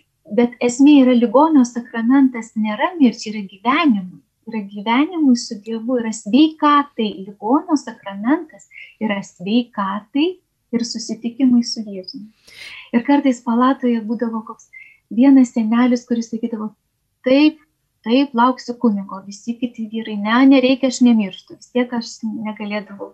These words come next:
ten įtikinti, patikinti, paaiškinti. Vat net toks, na, senas suvokimas ir likdavo. Ir, ir kai ateidavo kunigas su švenčiausiu sakramentu į tą palatą, pas vieną senelį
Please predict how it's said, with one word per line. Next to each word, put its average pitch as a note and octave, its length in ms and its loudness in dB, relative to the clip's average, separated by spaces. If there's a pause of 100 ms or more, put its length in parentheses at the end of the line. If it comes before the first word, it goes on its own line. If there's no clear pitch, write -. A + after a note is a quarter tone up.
ten G3+ 220 -12 (960)
įtikinti, A#3 680 0
patikinti, G#3+ 720 -4
paaiškinti. F#3+ 760 -14
Vat G3+ 160 -20
net A3+ 200 -2 (640)
toks, - 240 -16 (720)
na, A3+ 100 -2
senas A3+ 540 0
suvokimas G#3 640 -6
ir G#3+ 80 -10
likdavo. F#3+ 560 -18
Ir, G3+ 80 -20 (480)
ir A3+ 120 -4
kai B3 180 -2
ateidavo C4+ 420 4 (100)
kunigas C4 540 2
su G#3 60 -20
švenčiausiu A#3+ 640 -2
sakramentu A#3 640 0
į C#4 80 -4
tą C4 220 -6
palatą, A#3+ 580 -4 (480)
pas A3+ 180 -6
vieną D4 320 6
senelį A#3+ 640 0